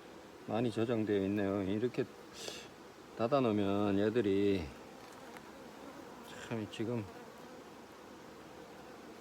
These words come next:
어떻게 열어줄 수도 없고. 요게 정상입니다. 요렇게 가고 산란이 요런 식으로 돌아가면서 요거도 보면,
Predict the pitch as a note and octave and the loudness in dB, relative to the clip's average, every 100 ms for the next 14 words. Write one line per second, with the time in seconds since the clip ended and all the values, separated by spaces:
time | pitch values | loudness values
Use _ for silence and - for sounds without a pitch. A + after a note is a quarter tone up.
0 | - - - - - - B2 G#2+ A2+ B2+ | -16 -16 -16 -10 -10 -6 0 2 4 4
1 | A2+ G2 - F2+ - F#2+ - - - - | 2 -2 -4 -6 -4 -6 -6 -14 -16 -16
2 | - - - - - - - - - - | -16 -16 -16 -16 -16 -16 -16 -16 -16 -16
3 | - - - - - - - - - - | -16 -18 -16 -16 -16 -16 -16 -16 -18 -18
4 | - - - - - - - - - - | -16 -16 -16 -16 -18 -16 -16 -16 -16 -16
5 | - - - - - - - - - - | -16 -14 -14 -14 -14 -14 -14 -12 -12 -12
6 | - - - - B2 D3+ G3 F#3 C3+ C#3+ | -14 -14 -12 -2 2 6 8 8 6 4
7 | D#3+ E3 B2+ G#2+ G#2 A#2 E3 F#3 D#3 B2 | 6 6 6 6 6 6 6 4 6 8
8 | C#3+ E3+ F3 E3 C3+ D3 D3+ C#3 A#2+ C3 | 8 12 12 12 8 6 6 6 6 6
9 | C#3+ D3 C3 A2+ A#2 B2 B2+ C#3 A#2 B2 | 4 2 4 6 6 8 10 10 10 6
10 | F#2+ G#2 A2+ A2 - - - - - - | 2 4 6 6 2 -10 -14 -14 -12 -12
11 | - - - A#2 C3+ C#3 B2 B2 | -12 -10 -4 2 4 6 6 4